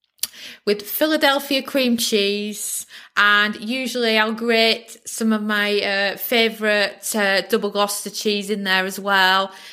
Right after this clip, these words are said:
and stir it, but it bubbles so fast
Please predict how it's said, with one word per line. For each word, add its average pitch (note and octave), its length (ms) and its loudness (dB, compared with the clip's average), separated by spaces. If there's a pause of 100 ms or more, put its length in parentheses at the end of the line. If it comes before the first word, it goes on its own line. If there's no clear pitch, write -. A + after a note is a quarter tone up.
and G#3 120 -6
stir A3+ 360 2
it, G#3 140 -2
but A3+ 160 -4 (180)
it F3+ 260 -6
bubbles C4+ 460 0
so A3+ 340 0
fast - 920 -2